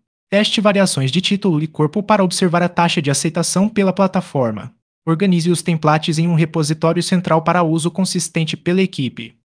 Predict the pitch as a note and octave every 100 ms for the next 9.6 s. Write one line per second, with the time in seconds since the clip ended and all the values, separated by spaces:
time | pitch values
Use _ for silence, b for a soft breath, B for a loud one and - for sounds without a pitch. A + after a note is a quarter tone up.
0 | _ C#3 D#3 G3 F#3+ F3+ D#3 E3 F#3 -
1 | F3+ G3 G#3 E3+ F3+ F#3+ F#3+ G#3+ E3+ G3
2 | F#3+ F3 E3+ E3 C3 A#2 A#2+ B2+ D#3+ F#3+
3 | F#3+ F#3+ F#3 E3 D3+ C#3+ - C#3+ D#3+ F#3
4 | G3+ F#3+ C#3+ C3+ C#3 D#3+ E3 C3 A#2 -
5 | - - - _ _ _ - C#3 E3 G3+
6 | G3 - F#3+ E3 E3 - F#3 F#3+ F3+ F3+
7 | G3 G3 G3 G3 D#3 E3 F3+ F3 F3 D#3
8 | C#3 B2 B2+ C3 C#3 E3+ D#3+ E3+ F3 -
9 | G3 D#3+ D3 D3 C#3